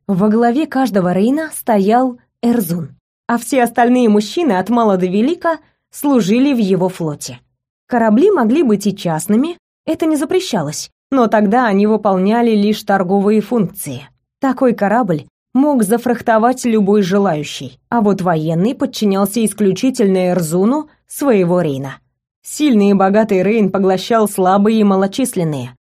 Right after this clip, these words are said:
становясь еще сильнее за их счет. Когда собственной территории становилось недостаточно, Эрзун присоединял новые острова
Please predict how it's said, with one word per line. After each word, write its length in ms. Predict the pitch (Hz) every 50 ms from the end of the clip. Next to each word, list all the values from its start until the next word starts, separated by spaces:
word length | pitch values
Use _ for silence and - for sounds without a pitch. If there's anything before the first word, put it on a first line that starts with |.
| _ _
становясь 640 | - - - 277 254 220 202 185 202 202 202 202 220
еще 380 | 220 226 240 240 - 254 208
сильнее 540 | 180 185 - 175 170 170 185 220 247 233 190
за 120 | 156 156
их 180 | 185 180 170 170
счет. 400 | - - - - 120 - - - _ _ _ _ _ _ _ _
Когда 300 | _ - 240 208 196 226
собственной 800 | 226 - - 320 311 - - _ - 190 190 190 190 196 196 196
территории 580 | 196 - 240 220 254 254 - 302 277 202 165 165
становилось 680 | 165 - - 208 208 208 214 254 269 247 220 208 -
недостаточно, 920 | 208 202 202 190 196 190 - - 330 339 - - - - 156 127 127 - _ _ _ _ _ _ _ _ _ _ _
Эрзун 600 | 247 254 240 233 214 180 208 285 349 392 381 381
присоединял 800 | - 302 269 262 - 262 254 226 202 220 214 214 220 254 294 302
новые 480 | 262 220 214 233 233 214 220 214 202
острова 540 | 185 180 - - 190 175 160 143 117 - -